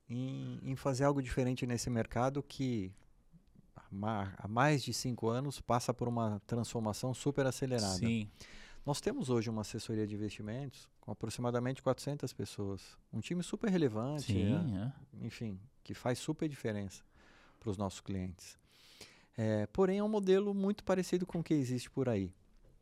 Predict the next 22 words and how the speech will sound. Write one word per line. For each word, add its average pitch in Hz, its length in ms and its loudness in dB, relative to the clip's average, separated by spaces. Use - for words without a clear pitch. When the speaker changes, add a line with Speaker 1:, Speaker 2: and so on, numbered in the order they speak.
Speaker 1:
o 110 100 -12
que - 100 -4
eu 113 60 4
chamo 123 280 0
de 104 120 -2
tradicional, 107 760 -2
não 110 220 -2
é? 113 40 4
Speaker 2:
Uhum. 110 60 0
Speaker 1:
Que 113 60 -6
é - 20 -4
o 107 40 -4
modelo 107 300 0
dos 104 140 -4
grandes 107 300 -2
bancos. 98 520 -8
E, 160 280 -2
e 165 80 0
o 185 40 2
desconforto 196 520 4
tava 208 260 2
aí. 139 300 6